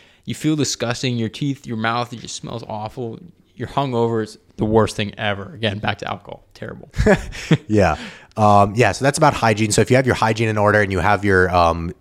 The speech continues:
Speaker 2: physique or your physical health in order in terms of your diet, um,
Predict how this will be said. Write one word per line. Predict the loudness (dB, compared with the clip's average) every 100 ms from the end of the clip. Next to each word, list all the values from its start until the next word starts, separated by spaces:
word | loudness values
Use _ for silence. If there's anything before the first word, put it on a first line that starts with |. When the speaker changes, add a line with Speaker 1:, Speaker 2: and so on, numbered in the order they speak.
| -18 -20 -10
Speaker 2:
physique | -2 -2 2 0 2 2
or |
your | 2 2
physical | 0 0 2 2 2
health | 2 0
in | -2
order | 0 0
in | -2
terms | -6
of | -4
your | -4
diet, | 2 4 4 0 -8 -10
um, | 0 2 2